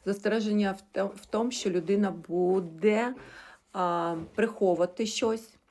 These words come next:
і, ем, і вказує на те, що людина не зовсім буде щира і, а, може, м, знаєте, використовувати,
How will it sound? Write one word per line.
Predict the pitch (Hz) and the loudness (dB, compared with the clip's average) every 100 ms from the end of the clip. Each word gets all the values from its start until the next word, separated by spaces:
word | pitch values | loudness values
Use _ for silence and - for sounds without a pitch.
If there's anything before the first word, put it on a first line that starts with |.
| - - - - - - - | -20 -20 -20 -20 -20 -20 -14
і, | 269 202 190 180 - - | -4 0 2 0 -2 -10
ем, | 202 175 170 - | -6 -4 -4 -6
і | - | -6
вказує | 202 - 214 208 226 220 202 196 | -2 2 4 4 2 4 2 0
на | 208 185 | -2 -2
те, | 185 - 190 | -2 -2 -2
що | 196 220 | -2 -4
людина | 196 170 190 185 | -2 -2 0 0
не | 185 175 | -2 -2
зовсім | 185 180 185 | -4 -4 -6
буде | 170 160 165 | -4 -2 -4
щира | - - 160 165 220 226 - - - - _ - | -4 -6 -4 -2 -2 -6 -16 -20 -20 -20 _ -6
і, | 208 196 - - | -2 0 0 -2
а, | 180 175 175 | -2 0 0
може, | 175 185 185 202 226 226 - 214 202 196 - | 0 0 0 2 0 -2 -2 0 2 0 -4
м, | 190 175 170 | -6 -6 -6
знаєте, | 170 202 202 190 165 - _ | -4 -4 -2 -2 -2 -8 _
використовувати, | 160 170 202 196 - 208 170 180 - 185 170 | -10 -4 -4 -4 0 0 0 -4 -2 0 0